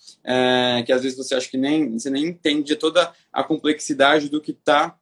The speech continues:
o livro até chegar, é, nas bancas. E aí, por exemplo, né, às vezes eu vejo, ah, alguém vê um errinho de, de ortografia, algo assim, ah, num livro, e aí fala, já pensa, pô, isso da-,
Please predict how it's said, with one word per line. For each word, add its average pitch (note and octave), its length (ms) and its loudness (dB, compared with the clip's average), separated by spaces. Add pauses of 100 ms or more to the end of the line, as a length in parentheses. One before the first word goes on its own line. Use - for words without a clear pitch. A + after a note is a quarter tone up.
(120)
o C#3 80 -10
livro C#3+ 240 -6
até C#3+ 220 -4
chegar, C3+ 520 -4 (240)
é, A#2 440 -4
nas B2+ 220 -6
bancas. A#2 420 -6
E C#3+ 40 0
aí, D3 140 2
por E3 140 -2
exemplo, D3+ 360 -4 (380)
né, B2+ 140 -2
às B2 140 0
vezes B2+ 120 -8
eu C3 140 -6
vejo, B2+ 320 0
ah, D3+ 560 2
alguém C3 560 -4
vê C#3+ 180 0
um D#3 220 0
errinho E3+ 580 0 (260)
de, A#2+ 280 -2
de C#3 100 -2
ortografia, D3 1040 2
algo C3 220 2
assim, D#3 420 -6 (340)
ah, C#3+ 360 2
num D#3 180 -2
livro, D#3 320 -4
e E3+ 80 0
aí E3 140 -2
fala, D3+ 360 -6 (200)
já C3 180 -8
pensa, A#2 320 -6
pô, C#3+ 400 -2 (340)
isso - 140 -16
da-, B2 180 -2